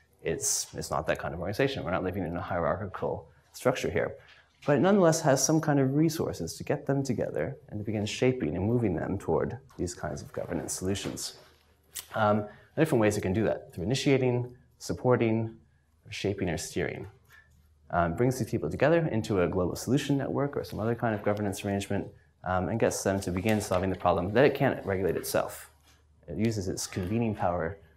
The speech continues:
to get results it couldn't actually achieve through hierarchical forms. So we found a bunch of these around the world. Um, we don't have what I can s-, um,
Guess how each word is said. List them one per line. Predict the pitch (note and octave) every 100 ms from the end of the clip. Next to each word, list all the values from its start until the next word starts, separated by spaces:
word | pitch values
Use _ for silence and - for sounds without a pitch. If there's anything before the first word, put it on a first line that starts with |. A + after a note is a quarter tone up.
| _ _
to | - F2
get | F#2 E2+ - -
results | G2 F2+ E2 -
it |
couldn't | - F2
actually | D2+ - D#2
achieve | - D#2+ D2
through | - C#2+ - - - _
hierarchical | - D#2 C2 - - -
forms. | - - - - - - - - - _ _ - -
So | -
we | A3
found | D#4 D#4+
a |
bunch | F3+ F4+
of | G3+
these | -
around | G#3 F2+
the |
world. | E2+ D2+ - - - - -
Um, | G#2+ A2 A2 A#2 - _ -
we | C#3+
don't | E3+
have | D#3 C3+ B2+ - -
what | - A#2
I | G2+
can | G#2+
s-, | G#2 - - - _ - - - - - _ _ _ _ _ _ _ _ _ - -
um, | F#2 F#2 F#2